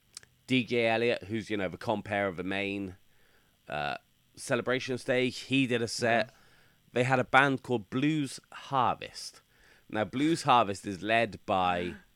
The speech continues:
Speaker 1: <gasps> Nick Brokenshaw, who
Speaker 2: Uh-huh.
Speaker 1: recently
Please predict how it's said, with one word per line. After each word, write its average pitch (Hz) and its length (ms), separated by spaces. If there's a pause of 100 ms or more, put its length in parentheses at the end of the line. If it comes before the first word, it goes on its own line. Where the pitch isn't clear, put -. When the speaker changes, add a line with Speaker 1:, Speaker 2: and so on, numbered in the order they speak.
Speaker 1:
<gasps> - 280
Nick - 460
Brokenshaw, 117 800 (120)
who 92 220 (220)
Speaker 2:
Uh-huh. 110 280
Speaker 1:
recently 95 580